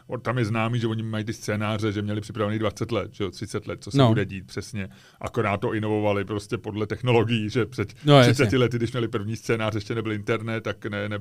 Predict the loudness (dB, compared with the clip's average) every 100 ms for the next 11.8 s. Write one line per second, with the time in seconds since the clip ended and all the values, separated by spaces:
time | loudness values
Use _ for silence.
0 | -6 -6 -4 -2 -4 -4 -8 -8 -16 _
1 | -4 0 0 -2 -12 -2 0 2 2 0
2 | -2 -4 -2 0 0 -2 -12 -20 -10 0
3 | 2 2 0 -4 -2 -4 0 2 4 4
4 | 6 6 6 4 0 0 0 -2 -6 -18
5 | -8 -4 0 0 0 -2 -4 -2 -2 -2
6 | -2 -4 -2 0 0 -2 -2 0 0 -2
7 | -2 0 0 0 0 2 0 -2 -4 -4
8 | -4 -2 -2 -2 -4 -6 -6 -4 -6 -4
9 | -2 0 0 0 -2 -2 -2 -2 -4 -4
10 | -6 -6 -4 -2 0 2 2 4 2 -2
11 | -6 -8 -2 0 0 0 0 0